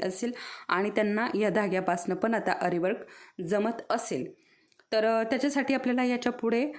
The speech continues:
हा पण धागा वापरायचा आहे. म्हणजे बघा, खूप, अ, आता आपण जेव्हा पूर्ण ब्लाऊज असं भरून जेव्हा डिझाईन बनवतो ना, तेव्हा आपल्याला, अ, हा जो जरीचा थ्रेड आहे हा खूप सारा लागतो. खूप सारा म्हणजे पूर्ण जे, अ, रीळ आहे ना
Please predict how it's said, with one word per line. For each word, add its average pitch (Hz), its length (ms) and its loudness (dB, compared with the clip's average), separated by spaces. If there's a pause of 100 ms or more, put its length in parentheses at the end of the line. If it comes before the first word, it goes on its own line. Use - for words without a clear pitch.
(200)
हा - 200 2
पण 220 240 2
धागा 208 260 2
वापरायचा 165 460 2
आहे. 160 240 -2
म्हणजे 202 240 0
बघा, 185 340 -2 (140)
खूप, 247 360 0 (120)
अ, - 40 -2
आता 190 320 2
आपण 214 280 0
जेव्हा 214 320 0 (340)
पूर्ण 220 280 0
ब्लाऊज 202 420 4
असं 208 240 0
भरून 208 640 0
जेव्हा 202 220 4
डिझाईन 190 400 2
बनवतो 170 300 2
ना, 202 140 2
तेव्हा 208 220 2
आपल्याला, 208 320 2 (500)
अ, 190 60 0 (1000)
हा 214 120 2
जो 202 140 2
जरीचा 208 460 4
थ्रेड 196 180 4
आहे 196 200 4
हा 233 160 0
खूप 294 360 2
सारा 202 220 2
लागतो. 151 460 -4 (220)
खूप - 180 0
सारा 247 180 2
म्हणजे 240 220 2
पूर्ण 247 480 2 (200)
जे, 247 300 2
अ, 190 160 2
रीळ 247 300 4
आहे 196 280 0
ना 214 160 0